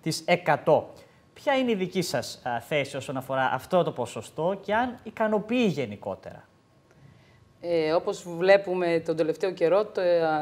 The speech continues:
Speaker 2: οι δυνάμεις του πασόκ συνεχώς ανεβαίνουν. Οπότε πιστεύω ότι θα έχουμε ένα πολύ καλό αποτέλεσμα. Είμαι,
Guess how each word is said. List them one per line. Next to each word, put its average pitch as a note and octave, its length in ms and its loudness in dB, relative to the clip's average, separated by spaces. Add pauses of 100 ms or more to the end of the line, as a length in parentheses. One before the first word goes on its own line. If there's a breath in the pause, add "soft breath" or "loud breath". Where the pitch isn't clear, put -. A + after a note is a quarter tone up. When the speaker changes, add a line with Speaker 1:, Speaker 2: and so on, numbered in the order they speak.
Speaker 2:
οι D#3 80 0
δυνάμεις F3 360 -4
του E3 80 -12
πασόκ G#3 460 -2
συνεχώς F#3+ 580 -2
ανεβαίνουν. F3 520 0 (420 loud breath)
Οπότε G#3 420 0
πιστεύω G3+ 400 -2
ότι G3+ 160 -2
θα G3 120 0
έχουμε G3 280 -4
ένα F#3+ 120 -4
πολύ F3+ 200 -2
καλό F3 240 4
αποτέλεσμα. D#3 640 0
Είμαι, F3+ 120 -6